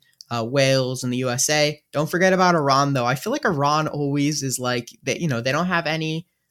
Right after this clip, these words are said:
like, superstar players. They don't have any players you're actually gonna recognize. Um, but I feel like they were always a solid unit. Um, and I could see them, like,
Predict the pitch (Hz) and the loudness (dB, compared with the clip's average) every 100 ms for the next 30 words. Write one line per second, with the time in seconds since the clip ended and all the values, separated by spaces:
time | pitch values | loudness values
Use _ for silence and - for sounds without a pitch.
0 | - 135 - - 160 170 165 160 165 165 | -8 -6 -2 -2 0 -2 -2 0 0 0
1 | 127 123 127 127 139 147 143 147 139 135 | -2 -2 -2 -2 0 0 -2 -4 -2 0
2 | 135 139 127 127 - 135 143 131 123 113 | 0 -2 0 -2 -4 -8 -4 -4 -6 -10
3 | - 110 113 117 - _ _ 139 139 139 | -8 -8 -6 -10 -12 _ _ -2 0 0
4 | 143 - 190 208 208 180 165 151 147 160 | 0 0 -2 -2 0 0 0 -2 -2 0
5 | 180 139 - 147 139 131 120 135 156 190 | 2 2 4 4 2 0 -2 -2 -2 -4
6 | - _ _ _ - 127 123 127 123 170 | -10 _ _ _ -6 -2 -2 -2 -2 -4
7 | 214 - 254 262 - 214 214 180 160 135 | -6 -4 -4 0 0 0 0 0 -2 -4
8 | 135 120 | -6 -8